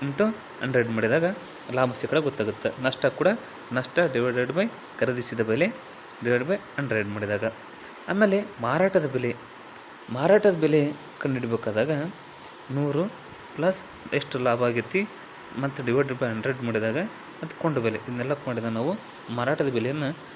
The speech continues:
ಕಂಡುಹಿಡಿಬೋದು. ಏನಾದರೂ ಮಾರಾಟದ ನಷ್ಟ ಆಗಿತ್ತಪ್ಪ ಅಂತಂದ್ರೆ ನೂರರೊಳಗೆ ನಾವು ಮೈನಸ್ ಮಾಡ್ಬೇಕು, ಆಮೇಲೆ divide by ಹಂಡ್ರೆಡ್ ಮಾಡ್ಬೇಕು, ಮತ್ತು ಕೊಂಡ ಬೆಲೆಯನ್ನು ನಾವು ಮಾಡಬೇಕು. ಇದು ಪ್ರಮುಖವಾದ ಸೂತ್ರಗಳು. ನೀವು ಪುನಃ ಪುನಃ ಒಂದು ಎರಡು ಮೂರು ಸಲ ನೋಡಿ ತಾನೇ ನೆನಪಿಳ್ತವೆ.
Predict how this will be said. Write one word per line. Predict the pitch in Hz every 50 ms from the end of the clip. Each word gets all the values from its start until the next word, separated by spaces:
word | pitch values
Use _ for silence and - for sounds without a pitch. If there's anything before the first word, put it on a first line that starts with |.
| - -
ಕಂಡುಹಿಡಿಬೋದು. | 147 147 139 117 113 117 104 107 113 113 120 - - - - - - - - - - -
ಏನಾದರೂ | 165 190 196 190 196 190
ಮಾರಾಟದ | 175 156 139 139 147 151 - 156 151
ನಷ್ಟ | 156 151 139 160 - - -
ಆಗಿತ್ತಪ್ಪ | 151 135 131 - 120 117 - 113
ಅಂತಂದ್ರೆ | 107 104 107 - 156 143 135 160 196 - - - - - - - - -
ನೂರರೊಳಗೆ | 135 139 143 143 135 127 127 123 120 123 131 - - - -
ನಾವು | - 113 120 113
ಮೈನಸ್ | 110 113 120 117 -
ಮಾಡ್ಬೇಕು, | 117 113 110 110 110 117 - 202 208 202 - - - - - - - - - - - - - - - - - - - - - - - -
ಆಮೇಲೆ | 120 123 123 123 120
divide | 110 117 120 123 120
by | 120 120
ಹಂಡ್ರೆಡ್ | 113 110 113 107 127 127 120 120
ಮಾಡ್ಬೇಕು, | 113 110 107 104 101 - - 180 190 - -
ಮತ್ತು | 143 139 - - 196 214 - - -
ಕೊಂಡ | 127 123
ಬೆಲೆಯನ್ನು | 110 107 110 107 117 160 208 208 -
ನಾವು | 151 135 127
ಮಾಡಬೇಕು. | 113 113 101 104 104 - - 131 - 143
ಇದು | 143 185 214 226 - - - - - - - - - - -
ಪ್ರಮುಖವಾದ | - 143 165 170 170 - 147 143
ಸೂತ್ರಗಳು. | 143 - 139 131 - 120 107 107 101
ನೀವು | 104 - 113 110 -
ಪುನಃ | - 123 151
ಪುನಃ | 151 - 160 151
ಒಂದು | 151 143 139 120
ಎರಡು | 117 117 117
ಮೂರು | 127 117 -
ಸಲ | - -
ನೋಡಿ | 117 113 113 123 170 202 - - - - - -
ತಾನೇ | - 113 120
ನೆನಪಿಳ್ತವೆ. | 110 107 110 107 - 117 107 101 - 120 156